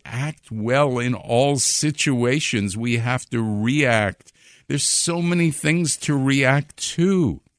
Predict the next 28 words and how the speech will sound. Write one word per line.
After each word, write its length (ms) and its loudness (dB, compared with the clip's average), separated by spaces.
But 140 -4
you 100 2
know 160 4
what? 320 2
I 160 0
know 260 2
this 220 -2
is 160 -2
crazy. 680 0
This 160 2
is 180 0
our 280 2
third 560 0
class, 760 -4
our 160 -4
third 380 -4
program, 540 0
so 180 0
to 100 -4
speak, 460 -4
on 300 0
unity, 580 0
and 400 -2
we're 200 -2
not 240 -4
finished 420 -4
yet. 260 -6
The, 300 -6